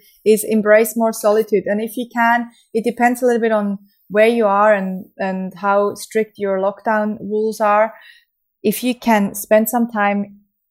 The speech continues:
in solitude, in nature, that's a really good way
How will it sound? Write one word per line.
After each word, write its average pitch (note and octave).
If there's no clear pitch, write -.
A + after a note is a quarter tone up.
in G#3
solitude, A3
in G3
nature, A3
that's G#3+
a G#3+
really G#3+
good G3+
way G3